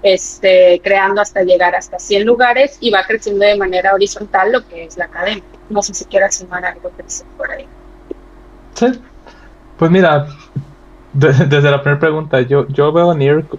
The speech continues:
Speaker 2: personalmente como un protocolo, eh, de internet abierto. ¿Por qué? Porque, ah, tal cual en la época en la que estamos en las blockchains ha habido bastantes generaciones. Si bien Bitcoin trae consigo la reserva de valor muy importante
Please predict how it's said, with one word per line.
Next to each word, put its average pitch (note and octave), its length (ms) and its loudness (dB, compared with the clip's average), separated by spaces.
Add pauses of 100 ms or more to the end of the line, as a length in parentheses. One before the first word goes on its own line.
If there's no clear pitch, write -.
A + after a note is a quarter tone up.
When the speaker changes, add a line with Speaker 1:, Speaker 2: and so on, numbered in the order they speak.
(120)
Speaker 2:
personalmente C3 640 -2
como A#2+ 180 -2
un A#2+ 40 -8
protocolo, B2 800 -2
eh, A2 300 2
de A#2+ 80 2
internet A2 340 0
abierto. A2+ 460 0 (520)
¿Por C3+ 160 -2
qué? C#3+ 180 0
Porque, B2 420 -4 (340)
ah, - 100 -4
tal C3+ 260 -2
cual D3 160 2
en E3 140 0
la C#3+ 160 4
época C#3 280 -2
en C3 60 0
la B2+ 80 0
que - 80 -8
estamos C3+ 340 -2
en C#3+ 80 0
las A#2 120 0
blockchains A#2+ 560 -4
ha B2 100 0
habido B2+ 200 2
bastantes A#2 480 -4
generaciones. A2+ 720 -2 (280)
Si - 160 -4
bien B2 320 2
Bitcoin B2 400 0
trae A2+ 220 0
consigo A#2 420 0
la A2 100 2
reserva A2 320 0
de A2+ 60 4
valor G#2 320 2
muy G#2+ 140 -4
importante A2 680 -4